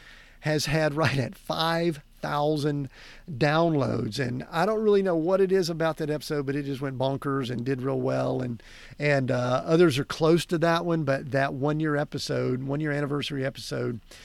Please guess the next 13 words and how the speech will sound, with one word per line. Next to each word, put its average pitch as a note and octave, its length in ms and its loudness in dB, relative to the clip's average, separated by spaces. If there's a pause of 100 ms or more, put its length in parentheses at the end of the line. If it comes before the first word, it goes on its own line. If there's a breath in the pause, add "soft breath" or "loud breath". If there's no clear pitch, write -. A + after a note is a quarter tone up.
(220 loud breath)
is B2+ 220 -4
the C#3 80 -2
one C3 300 -2
that's B2+ 200 -6
really B2+ 680 2 (300 loud breath)
gotten C#3 280 0
the C3 80 -2
most B2+ 340 -2
downloads. B2 680 0
So, B2 440 -2 (340 loud breath)
uh, C3 300 0
that D3 400 2
is D3+ 380 4